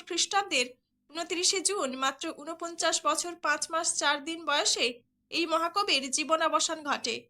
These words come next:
রচনাটি এখানেই শেষ হলো। তো প্রিয় ছাত্রছাত্রীরা, তোমরা এই রচনাটি করো। পুরো রচনাটি কেমন লাগলো অবশ্যই কমেন্ট করে জানিও। রচনাটি ভালো লাগলে আমার চ্যানেলটি সাবস্ক্রাইব করে দিও, লাইক, শেয়ার ও কমেন্ট করে দিও।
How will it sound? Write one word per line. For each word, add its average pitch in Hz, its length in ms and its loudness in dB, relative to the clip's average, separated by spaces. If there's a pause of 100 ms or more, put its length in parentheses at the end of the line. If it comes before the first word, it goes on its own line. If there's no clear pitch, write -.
(1600)
রচনাটি 403 580 2
এখানেই 359 500 0
শেষ 277 300 4
হলো। 247 260 -4 (140)
তো 370 140 -2
প্রিয় 370 260 2
ছাত্রছাত্রীরা, 381 840 2
তোমরা 330 300 0
এই 359 180 0
রচনাটি 320 480 0
করো। 262 320 0 (340)
পুরো 349 180 0
রচনাটি 359 460 0
কেমন 311 260 0
লাগলো 339 320 2
অবশ্যই 370 500 2
কমেন্ট 294 300 0
করে 311 200 -2
জানিও। 269 380 0 (100)
রচনাটি 349 440 0
ভালো 311 220 0
লাগলে 339 380 0
আমার 285 220 2
চ্যানেলটি 294 440 -2
সাবস্ক্রাইব 349 460 0
করে 339 160 -4
দিও, 359 220 0
লাইক, 269 240 0
শেয়ার 285 260 0
ও 480 60 0
কমেন্ট 262 320 0
করে 240 200 -4
দিও। 240 260 -8